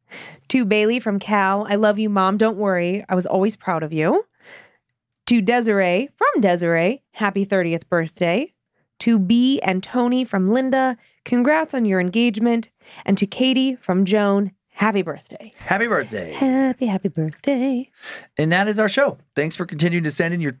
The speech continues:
Speaker 2: personal tales of terror to my story at scared to death podcast dot com. Email us for everything else, info at scared to death podcast dot com.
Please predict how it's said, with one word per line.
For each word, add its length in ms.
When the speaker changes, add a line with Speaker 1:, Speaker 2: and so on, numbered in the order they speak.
Speaker 2:
personal 380
tales 300
of 60
terror 240
to 80
my 180
story 280
at 60
scared 220
to 60
death 180
podcast 420
dot 160
com. 380
Email 300
us 160
for 100
everything 240
else, 300
info 500
at 160
scared 300
to 60
death 140
podcast 400
dot 180
com. 440